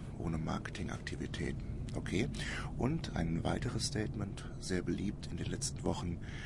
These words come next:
„Momentan warten wir erst mal ab, wie sich die Lage so entwickelt.“ Okay. Nächste Überschrift: „Stillstand ist Rückschritt.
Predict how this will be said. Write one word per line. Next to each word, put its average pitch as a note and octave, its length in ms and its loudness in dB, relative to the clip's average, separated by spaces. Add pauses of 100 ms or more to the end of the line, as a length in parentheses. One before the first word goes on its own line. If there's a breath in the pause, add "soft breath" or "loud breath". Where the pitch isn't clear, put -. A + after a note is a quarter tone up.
(260 loud breath)
„Momentan F#2 640 4
warten E2+ 360 2
wir E2+ 140 6
erst E2 300 0
mal D#2+ 220 2
ab, - 240 0 (140)
wie F#2 100 4
sich - 240 2
die F2 120 2
Lage D#2+ 360 4
so D#2+ 320 4
entwickelt.“ - 720 2 (920 loud breath)
Okay. - 520 2 (1040 loud breath)
Nächste - 300 4
Überschrift: A2+ 540 4 (480)
„Stillstand - 640 6
ist - 200 4
Rückschritt. - 600 4